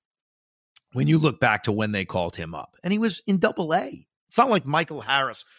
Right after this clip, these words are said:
was tearing it up at Triple A, and he's a hell of a player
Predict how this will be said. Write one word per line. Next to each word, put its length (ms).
was 180
tearing 340
it 60
up 160
at 80
Triple 380
A, 280
and 120
he's 180
a 60
hell 200
of 40
a 60
player 460